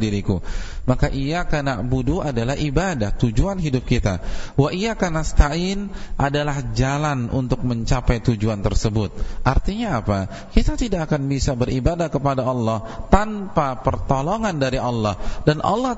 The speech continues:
tidak akan tolong kita kecuali kita meminta, meminta, meminta, meminta kepadanya.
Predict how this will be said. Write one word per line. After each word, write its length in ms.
tidak 320
akan 240
tolong 400
kita 400
kecuali 320
kita 320
meminta, 640
meminta, 560
meminta, 560
meminta 560
kepadanya. 960